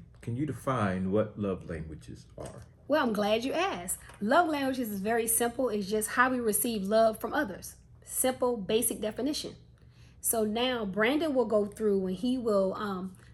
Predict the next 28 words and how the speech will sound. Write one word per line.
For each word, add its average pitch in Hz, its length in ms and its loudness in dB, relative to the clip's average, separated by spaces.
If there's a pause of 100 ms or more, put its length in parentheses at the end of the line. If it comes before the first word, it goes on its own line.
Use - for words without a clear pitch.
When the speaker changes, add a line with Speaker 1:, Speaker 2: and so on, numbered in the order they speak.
(120)
Speaker 2:
go 220 160 0
through 226 160 -4
the 208 100 -4
five 220 580 -4
love 208 280 2
languages 180 380 -8
that 185 140 -8
we 190 120 -8
have. - 240 -12 (640)
Speaker 1:
The 95 240 0
five 131 720 0 (260)
different 104 280 -2
love 90 160 2
languages 90 520 -6
are 85 340 -8 (140)
physical - 340 -8
touch, - 480 -6 (460)
receiving 82 480 -4
gifts, 104 540 -4 (420)
quality 135 420 0
time, 110 600 -4 (360)
acts - 240 -8
of 92 140 -10
service, 104 600 -2 (220)
and 92 360 -4
words 90 340 -2
of 85 240 -6
affirmation. 82 800 -12